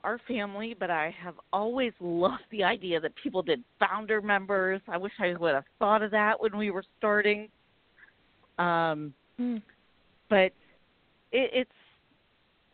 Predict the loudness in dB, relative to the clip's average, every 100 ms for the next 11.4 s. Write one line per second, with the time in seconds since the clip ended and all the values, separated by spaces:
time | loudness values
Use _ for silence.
0 | _ -6 -4 2 4 4 0 -16 _ _
1 | _ _ _ _ _ _ _ _ _ _
2 | _ _ _ 0 0 2 -2 -2 -4 -2
3 | -2 -4 -10 -10 -6 -4 -6 -6 -6 -4
4 | -6 -6 -6 -8 -8 -2 0 -2 -6 -6
5 | -4 0 0 4 6 6 6 6 4 2
6 | _ _ _ -12 -10 -10 -4 -2 -2 0
7 | 2 0 -4 -16 -8 -6 -6 -2 0 0
8 | -2 -2 0 2 0 0 -2 0 2 0
9 | -4 -12 -20 -20 _ -12 2 4 4 -2
10 | -2 -2 -2 -10 -8 -10 -10 -12 -12 _
11 | 2 4 2